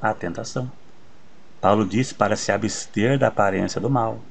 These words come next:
ou seja, fugir daquilo que te pode levar à tentação, porque a sua natureza e a nossa é carnal, e a carne é fraca.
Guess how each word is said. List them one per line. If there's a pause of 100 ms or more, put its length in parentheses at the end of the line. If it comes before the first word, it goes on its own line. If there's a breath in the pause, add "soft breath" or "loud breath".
(340)
ou
seja,
fugir
daquilo
que
te
pode
levar
à
tentação, (540 loud breath)
porque
a
sua
natureza
e
a
nossa (140)
é
carnal, (460 loud breath)
e
a
carne
é
fraca.